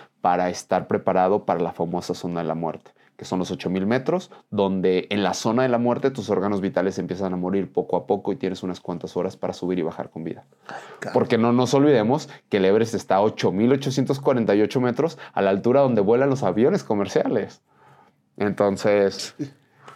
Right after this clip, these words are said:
Speaker 1: ¿qué pasa? Pues salimos, campamento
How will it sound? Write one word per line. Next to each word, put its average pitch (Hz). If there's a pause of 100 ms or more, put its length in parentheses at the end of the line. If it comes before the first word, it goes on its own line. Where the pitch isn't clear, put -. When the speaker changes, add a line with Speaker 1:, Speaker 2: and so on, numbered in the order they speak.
(720)
Speaker 1:
¿qué 127
pasa? 160
Pues 104 (260)
salimos, 151 (120)
campamento 101